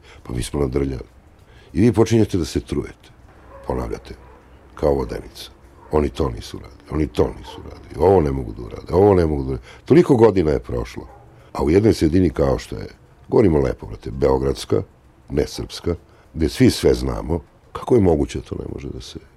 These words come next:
izvede na čistac? Možda baš zato što svi sve znamo. Teško mogu sebi da kažem, „To je nedokazivo, to je nemoguće.”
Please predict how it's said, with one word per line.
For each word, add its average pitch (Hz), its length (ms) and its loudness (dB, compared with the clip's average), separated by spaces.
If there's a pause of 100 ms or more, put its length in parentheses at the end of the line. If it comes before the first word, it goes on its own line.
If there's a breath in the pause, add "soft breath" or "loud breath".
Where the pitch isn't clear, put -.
(180)
izvede 80 340 0
na 67 80 -10
čistac? - 500 -14 (420)
Možda 67 200 -4
baš 82 180 4
zato 107 340 4 (420)
što - 180 -4
svi 78 200 0
sve 78 180 2
znamo. 67 320 0 (580)
Teško 78 400 2
mogu 73 260 2
sebi 65 280 -6
da 62 120 -8
kažem, 65 420 -4 (460 soft breath)
„To 85 120 2
je 71 80 2
nedokazivo, 65 720 -4
to 67 80 -4
je 60 80 -4
nemoguće.” 53 640 -14